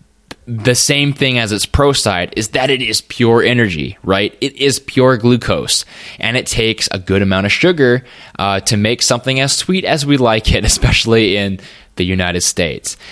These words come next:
So let's just use as an example, like, a can of Coca-Cola, 'cause that's something that I've been using earlier. Think about a normal twelve ounce ca-, a twelve ounce can of soda, okay?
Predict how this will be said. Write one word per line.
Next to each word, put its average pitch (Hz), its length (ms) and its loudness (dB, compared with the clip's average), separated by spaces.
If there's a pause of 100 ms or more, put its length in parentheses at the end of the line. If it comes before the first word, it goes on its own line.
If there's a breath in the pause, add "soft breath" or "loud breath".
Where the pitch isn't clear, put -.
(160 loud breath)
So 117 560 2 (1200)
let's 139 400 0
just - 400 0
use 123 240 2
as 123 140 2
an 120 80 0
example, 110 500 0
like, 101 160 -2
a - 60 -2
can 110 580 0
of 98 480 -2
Coca-Cola, 113 580 2
'cause 123 140 -8
that's 101 180 -2
something 104 280 -2
that 98 100 2
I've 95 160 0
been 95 140 -2
using 92 320 0
earlier. 110 400 4 (580 loud breath)
Think 147 160 0
about 147 240 2
a 135 60 4
normal 123 320 4
twelve 117 300 2
ounce 120 200 0
ca-, - 240 -12 (220)
a 101 40 -2
twelve 131 380 0 (220)
ounce 113 300 -4
can 113 420 0
of 92 160 -8
soda, 90 460 0
okay? 95 400 -4